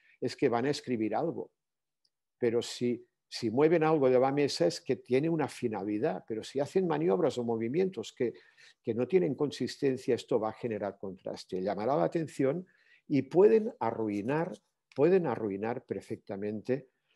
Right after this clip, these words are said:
el efecto mágico. Tengan en cuenta la regla que decimos del noventa diez. Y entre magos es un problema que hay. Los magos que les gusta la magia y ven magia para magos. Claro, si un mago logra reducir el noventa por ciento de un efecto,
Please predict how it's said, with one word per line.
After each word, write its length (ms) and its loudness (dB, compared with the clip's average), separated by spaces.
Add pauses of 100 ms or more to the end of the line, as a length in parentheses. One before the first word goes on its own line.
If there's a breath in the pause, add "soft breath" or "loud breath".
(160)
el 180 -2
efecto 420 -4
mágico. 480 -8
Tengan 340 -2
en 120 -2
cuenta 480 0
la 140 2
regla 420 0
que 120 -2
decimos 500 0
del 180 0
noventa 460 -2
diez. 440 -6 (680)
Y 220 -2
entre 320 2
magos 600 0 (100)
es 220 -2
un 120 -2
problema 440 2
que 100 4
hay. 220 6
Los 460 -4
magos 500 0
que 120 -6
les 200 -2
gusta 340 -4
la 80 -2
magia 380 -2
y 20 -2
ven 160 -2
magia 340 -6
para 200 -4
magos. 500 -4 (380 soft breath)
Claro, 280 4
si 140 -6
un 140 -4
mago 260 4
logra 380 6
reducir 500 4
el 100 6
noventa 400 0
por 160 -6
ciento 300 -4
de 80 0
un 140 0
efecto, 560 -2